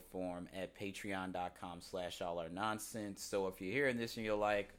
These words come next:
"Why are you only giving us number one? Where are the other nine?" You have to go subscribe to Patreon to get that information. Um, I decided to release this episode for free on the free feeds because it is the top episode. But again,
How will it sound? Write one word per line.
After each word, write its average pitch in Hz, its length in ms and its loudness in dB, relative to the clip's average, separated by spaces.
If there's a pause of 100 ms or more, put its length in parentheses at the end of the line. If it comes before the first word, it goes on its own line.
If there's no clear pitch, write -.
(180)
"Why 110 180 6
are 139 60 8
you 151 140 4
only 156 220 2
giving 151 200 0
us 151 220 0
number 143 280 2
one? 127 680 2 (560)
Where 127 180 4
are 165 60 8
the 165 140 6
other 170 180 10
nine?" 104 320 4 (160)
You 107 120 0
have 110 120 4
to - 80 -14
go 110 160 4
subscribe 104 460 2
to - 140 -6
Patreon 95 440 0
to 87 60 -4
get 92 180 -4
that 90 160 4
information. 87 720 -4 (500)
Um, 90 520 4 (300)
I 110 120 6
decided 113 520 4
to 117 100 -4
release 110 280 2
this 110 260 -2
episode 104 480 0
for - 180 -14
free 170 420 2
on 131 180 2
the 135 80 2
free 120 280 0
feeds 110 440 -2
because 101 380 0
it 101 80 0
is 98 140 -2
the 92 100 -4
top 95 280 0
episode. 98 600 2
But 92 120 0
again, 92 420 0